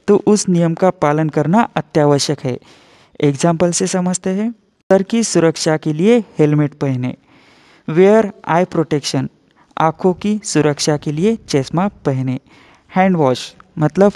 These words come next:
हाथ स्वच्छ करें। इन चिन्हों की आकृति, डिज़ाइन गोल, वृत्ताकार होती है, यानी सर्कुलर होती है।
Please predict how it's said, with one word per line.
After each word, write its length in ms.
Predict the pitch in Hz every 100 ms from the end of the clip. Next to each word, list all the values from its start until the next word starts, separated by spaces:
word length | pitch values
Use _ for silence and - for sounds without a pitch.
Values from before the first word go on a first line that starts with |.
| -
हाथ 400 | - 165 196 - -
स्वच्छ 440 | - 185 180 -
करें। 300 | 160 139 127 - _ - - - - -
इन 180 | - 226
चिन्हों 320 | 214 196 202
की 180 | 190 208 -
आकृति, 500 | 165 - 180 - 160 - -
डिज़ाइन 360 | 156 151 156 - - - 151
गोल, 300 | 185 202 208 - - - -
वृत्ताकार 560 | 151 151 - 180 196 196
होती 300 | 196 - 196
है, 160 | 202 214
यानी 220 | 185 202 240
सर्कुलर 500 | - 180 175 180 160
होती 260 | 147 -
है। 160 | 131 127